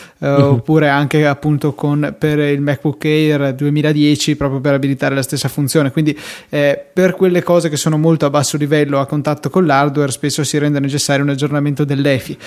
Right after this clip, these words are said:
Speaker 1: Se riusciamo ad avere un bel malware direttamente nell'efi, c'è da preoccuparsi.
Speaker 2: Vero. Infatti è una, diciamo, delle minacce, minacce, mm, insomma,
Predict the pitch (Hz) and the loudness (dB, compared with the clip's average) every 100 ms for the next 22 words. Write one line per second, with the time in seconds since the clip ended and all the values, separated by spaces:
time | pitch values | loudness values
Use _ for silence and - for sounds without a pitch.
0 | - - 185 180 165 180 160 143 156 175 | -18 -6 0 2 2 0 0 -2 0 0
1 | 151 156 170 170 160 151 139 135 127 156 | 0 0 0 2 0 0 -2 -2 -6 -4
2 | 170 180 160 156 160 185 214 147 139 135 | 0 0 0 -2 0 0 2 2 0 -2
3 | 147 - 139 131 135 - 147 135 127 - | -4 -2 -2 0 -2 -2 0 2 0 -6
4 | - _ - _ _ _ _ _ _ _ | -10 _ -20 _ _ _ _ _ _ _
5 | _ _ _ _ _ _ _ 139 120 139 | _ _ _ _ _ _ _ 0 2 2
6 | 147 - _ - - 127 120 123 160 143 | -4 -12 _ -20 -4 -4 -2 -2 0 -2
7 | - 123 127 127 135 139 131 123 120 117 | -2 -2 0 2 0 0 0 -2 -4 -2
8 | 127 135 127 117 - 131 131 127 123 113 | 0 0 0 -4 -4 0 2 2 0 -2
9 | 123 143 127 120 110 - - - _ _ | -2 0 2 0 -2 -8 -20 -20 _ _
10 | _ - 117 110 113 127 104 - _ _ | _ -4 -2 -4 -2 -2 -2 -6 _ _
11 | - - 131 123 117 - 120 120 107 107 | -14 -4 0 0 0 -2 0 2 0 -2